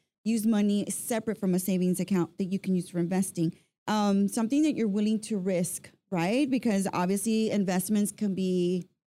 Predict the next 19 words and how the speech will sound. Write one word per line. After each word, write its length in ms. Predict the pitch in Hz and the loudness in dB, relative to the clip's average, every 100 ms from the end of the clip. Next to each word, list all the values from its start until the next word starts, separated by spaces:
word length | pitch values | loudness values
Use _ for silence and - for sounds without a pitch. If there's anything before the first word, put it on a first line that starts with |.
| _ - | _ -4
good 240 | 196 240 | 0 0
or 100 | - | -2
could 260 | 202 196 180 | -2 -2 -2
be 120 | 185 | -2
bad. 360 | 156 175 160 - | -2 -2 -4 -4
Just 160 | 175 | -6
depends 340 | 196 - 202 190 | -4 -2 -2 0
on 140 | 180 | -2
your 100 | 165 | -2
research 440 | 160 170 170 143 | -2 -4 -4 -6
and 120 | 170 175 | -4 -2
how 140 | 165 | 0
much 320 | 170 165 - - _ _ - | 0 -2 -4 -14 _ _ -4
you 100 | 202 | -2
trust 520 | - 190 190 - 196 | 0 0 0 -4 -6
where 180 | 190 185 | -2 0
your 140 | 175 | 2
money's 360 | 175 165 170 165 | 2 2 0 -2
going. 440 | 156 143 143 151 | -4 -2 -2 -4